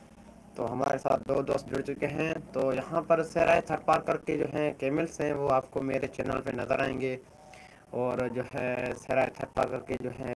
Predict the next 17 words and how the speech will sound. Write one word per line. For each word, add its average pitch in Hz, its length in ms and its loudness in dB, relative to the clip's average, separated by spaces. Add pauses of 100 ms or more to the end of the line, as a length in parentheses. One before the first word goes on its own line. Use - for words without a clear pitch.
गधे 127 400 0
घोड़े, 127 520 -2 (760)
मतलब 160 300 2
कि 156 140 2
आल 156 300 10
मवेशी 147 400 2
जो 139 140 -2
है 131 320 2
यहाँ 131 200 -6
पर 123 140 -2
सराय 127 300 -2
थरपारकर 123 520 -4
के 123 100 -4
जितने 123 280 -4
भी 123 100 -4
जानवर 120 340 -4
हैं 120 140 -4